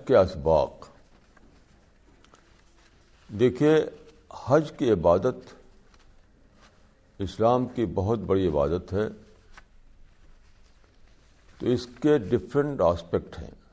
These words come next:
اتنی بڑی عبادت جو،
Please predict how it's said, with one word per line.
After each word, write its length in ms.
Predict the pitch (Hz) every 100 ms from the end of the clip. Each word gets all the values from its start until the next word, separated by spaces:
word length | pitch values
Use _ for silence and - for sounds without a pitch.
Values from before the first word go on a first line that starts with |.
| _ _ _ _ _ _ _ _ _ _ _ _ _ _ _ _ _ _ _ _ _ _ -
اتنی 340 | 98 - 156
بڑی 240 | 139 143 123
عبادت 520 | 92 95 123 101 87
جو، 260 | 87 73